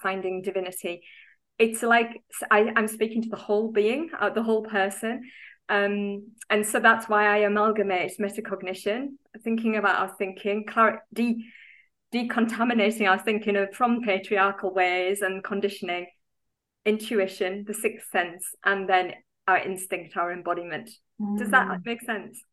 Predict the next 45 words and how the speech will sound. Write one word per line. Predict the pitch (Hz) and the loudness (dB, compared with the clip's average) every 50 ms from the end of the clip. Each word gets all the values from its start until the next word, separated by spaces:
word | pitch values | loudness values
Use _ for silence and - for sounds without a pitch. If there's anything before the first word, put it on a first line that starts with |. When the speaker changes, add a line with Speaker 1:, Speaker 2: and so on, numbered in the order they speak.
| _ - | _ 2
Speaker 2:
It | 262 277 247 | 4 6 6
makes | 277 285 285 285 - | 6 6 4 2 2
so | 262 269 269 | 2 4 4
much | 277 262 - | 4 2 2
sense. | - - 208 208 202 - - | 0 -2 -2 -2 -2 0 2
I | 226 233 | 4 4
love | 226 233 233 220 247 - 285 - - | 4 6 6 6 6 6 4 2 0
that. | 202 185 175 175 190 202 202 - - - | 0 0 0 0 0 -2 -4 -6 -6 -2
Um, | - 220 214 196 190 190 | 0 2 2 2 2 0
it | 233 240 | 0 2
feels | - 262 254 220 | 4 4 4 6
very | 226 247 247 | 6 6 6
in | 262 - | 8 8
alignment | 254 240 240 240 240 | 8 8 8 8 6
with | 240 240 | 2 2
what | 233 226 | 2 4
I | 214 202 | 4 4
was | 220 226 | 4 2
saying | - 233 220 | 2 2 2
with | 220 208 | 2 2
the | 196 190 | 0 2
Home | 208 214 214 | 2 2 2
to | 214 226 | 2 2
Her | 233 - 202 | 2 2 2
Academy | 196 - - 190 185 185 196 190 185 | 2 2 2 2 2 2 2 -2 -2
too, | - - 185 185 190 | -2 -2 -2 0 2
like | - - - - | 2 2 2 2
wanting | 214 208 202 208 214 | 2 2 2 2 0
to | - - | -2 -2
merge | 214 208 196 185 190 208 214 214 - | 0 0 0 0 2 2 0 0 0
these | - 220 202 - - | -2 -4 -4 -4 -4
things. | - 190 185 180 - 240 254 - - - - - - - - - - | -4 -4 -2 0 0 -2 -2 -4 -8 -16 -20 -20 -20 -20 -20 -6 0
And | - 262 269 | 2 4 6
then | 285 294 277 | 8 8 8
I, | - 269 294 294 302 294 | 8 8 6 6 6 4
I | - 277 | 2 2
have | 277 294 285 | 2 2 4
a | 285 262 269 - | 4 4 2 4
follow-up | - 302 392 415 330 - - | 4 4 4 6 4 4 4
question | - 254 220 - 247 | 2 0 -2 -2 -2
to | 214 - - | -4 -2 2
that, | 226 220 202 196 | 4 4 4 4
which | 233 233 - - | 4 0 0 0
is, | 214 226 - - - | 0 -2 -2 -2 0
um, | - 220 214 208 196 196 202 220 214 | 2 2 4 4 2 2 0 -2 -2